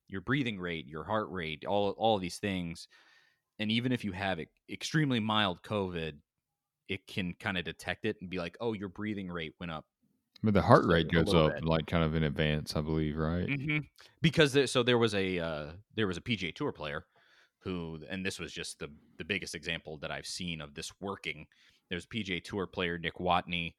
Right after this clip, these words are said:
Speaker 1: uh, was playing in a tournament, and he noticed that his, his breathing rate while he slept had, like, doubled. And he was like, "Uh,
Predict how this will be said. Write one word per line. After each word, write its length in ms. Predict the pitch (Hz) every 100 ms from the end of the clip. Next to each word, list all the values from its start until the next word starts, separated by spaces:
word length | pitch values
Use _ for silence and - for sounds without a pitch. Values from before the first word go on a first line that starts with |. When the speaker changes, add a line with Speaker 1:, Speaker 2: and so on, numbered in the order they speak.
| _ _ _ -
Speaker 1:
uh, 140 | 82
was 120 | 80 -
playing 240 | 98 90
in 80 | 82
a 40 |
tournament, 540 | - - 101 92 90 - -
and 120 | 87
he 180 | - 92
noticed 500 | 90 87 82 - -
that 180 | 85 71
his, 640 | - 87 80 76 - -
his 180 | 76 85
breathing 380 | 117 120 131 123
rate 240 | 117 110
while 220 | 85 90
he 120 | 80
slept 440 | 80 - 104 85 -
had, 120 | 90
like, 140 | 76 - -
doubled. 440 | 80 - - - _ _ _ -
And 100 | 95
he 80 | 90
was 120 | 80
like, 200 | 76 67 _ _ -
"Uh, 160 | 185